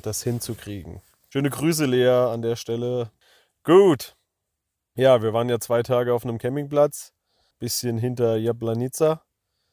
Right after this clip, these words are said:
und hatten noch ein kleines Stück Restroute zu fahren vom Tag von vorgestern,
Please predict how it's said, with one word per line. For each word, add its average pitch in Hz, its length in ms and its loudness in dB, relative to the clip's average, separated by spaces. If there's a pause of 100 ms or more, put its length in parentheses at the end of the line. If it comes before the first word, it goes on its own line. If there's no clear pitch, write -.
(120)
und 113 680 -4
hatten 120 320 -8
noch 113 240 -6
ein 117 100 -10
kleines 123 560 0
Stück - 300 -8 (240)
Restroute 120 720 -6
zu - 160 -10
fahren 156 500 -2 (340)
vom 117 760 -4 (240)
Tag 120 320 0
von 120 560 -6
vorgestern, 160 920 2